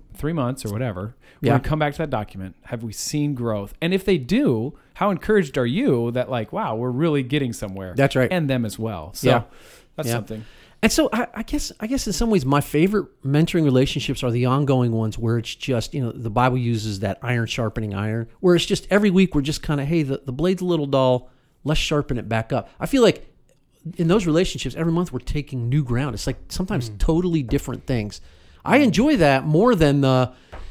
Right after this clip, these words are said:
Speaker 2: "Hey, here's six problems I'm trying to figure out,
Speaker 3: <laughs>
Speaker 2: and we're on the same six problems."
Speaker 3: Yeah.
Speaker 2: Because it does, you know,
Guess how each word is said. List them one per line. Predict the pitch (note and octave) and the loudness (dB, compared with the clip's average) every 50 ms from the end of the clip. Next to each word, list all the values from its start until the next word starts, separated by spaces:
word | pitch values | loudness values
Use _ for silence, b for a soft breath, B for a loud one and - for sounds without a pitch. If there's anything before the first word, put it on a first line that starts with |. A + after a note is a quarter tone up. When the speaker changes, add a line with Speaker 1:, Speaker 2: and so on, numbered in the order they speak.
| B B | B B
Speaker 2:
"Hey, | B B F3 D3+ | B B 2 4
here's | E3 F3 E3 - | 4 2 2 0
six | - - F3+ - - | -2 -4 -4 -4 -6
problems | - - E3+ D#3+ D#3+ E3 D#3+ D3+ C#3 C3 A#2+ | -4 -2 0 2 2 2 2 0 -2 -4 -4
I'm | B2+ A#2 | -6 -6
trying | - - D3 C#3 | -6 -4 -4 -4
to | B2+ | -4
figure | A#2+ - - C#3 C3 B2+ B2+ | -4 -4 -6 -4 -2 0 0
out, | B2 B2 B2 A#2+ B2 B2 B2+ | 2 2 2 2 0 0 -2
Speaker 3:
<laughs> | |
Speaker 2:
and | B2 C3 B2 | -4 -4 -2
we're | C3 C3+ | -2 0
on | C3+ C#3+ D3+ | 2 2 2
the | D3 C3+ | 2 0
same | - - D#3 D3 D3 C#3 | 0 -2 0 0 0 -2
six | - - D#3 C#3 - | -2 -4 -6 -6 -6
problems." | - - - C#3 B2+ C3 C3 B2+ B2+ A#2+ A#2 | -4 -2 0 2 2 0 0 -2 -4 -4 -4
Speaker 3:
Yeah. | A#2+ B2 - | -4 -4 -2
Speaker 2:
Because | - A3 A3+ - E4+ E4 | -2 -2 0 0 0 0
it | G4 F4+ | 0 0
does, | - F#4+ F#4+ D#4+ - - | -2 -2 -2 -2 -4 -6
you | C4 C#4+ | -4 -4
know, | C#4 C4 | -4 -6